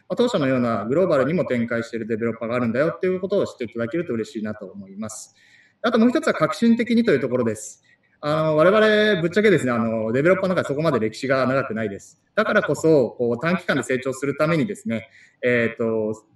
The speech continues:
三十三年目というところもあって、新しいものをこう、どんどん取り入れていくような開発を大事にしています。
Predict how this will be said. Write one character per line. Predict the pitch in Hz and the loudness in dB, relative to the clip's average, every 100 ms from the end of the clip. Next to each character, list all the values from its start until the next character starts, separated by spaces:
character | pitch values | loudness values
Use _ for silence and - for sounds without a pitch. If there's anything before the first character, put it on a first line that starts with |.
| _ _ _ _ _ _ _ | _ _ _ _ _ _ _
三 | 180 175 | 0 0
十 | |
三 | 127 135 | 0 0
年 | 143 147 | 2 2
目 | |
と | 143 | 0
い | |
う | 113 | -2
と | 110 | -2
こ | 113 | -4
ろ | |
も | 104 | -4
あ | |
っ | - | -6
て、 | |
新 | - 131 196 | -10 0 0
し | 208 247 | 0 0
い | |
も | 190 131 | 2 2
の | |
を | 117 | 0
こ | 117 | -2
う、 | 107 | 0
ど | 208 | 2
ん | |
ど | 185 | 2
ん | 113 | 0
取 | 113 127 | 0 0
り | 135 | 2
入 | |
れ | 131 | 0
て | 107 | -2
い | |
く | 113 | -4
よ | 101 | -4
う | |
な | 110 127 117 | -2 -2 -4
開 | - 110 | -8 -10
発 | 113 - | -10 -2
を | 175 | 0
大 | 123 117 | 2 0
事 | 107 127 | 0 0
に | 135 117 | 0 -2
し | |
て | - | -8
い | 104 | -10
ま | 101 107 | -8 -12
す。 | - | -14